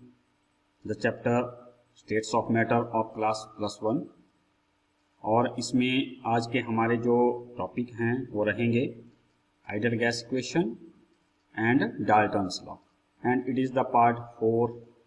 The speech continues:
of this chapter। So let us start with the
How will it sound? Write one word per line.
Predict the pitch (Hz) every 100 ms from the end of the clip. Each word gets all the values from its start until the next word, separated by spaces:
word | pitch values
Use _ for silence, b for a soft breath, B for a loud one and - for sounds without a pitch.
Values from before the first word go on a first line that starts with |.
| -
of | 104 -
this | 107 104 - _ _ _
chapter। | 101 101 - 170 - - _ _ _ _ _ -
So | 120
let | 127 120 120
us | 127
start | - 123 120
with | 120 120
the | 127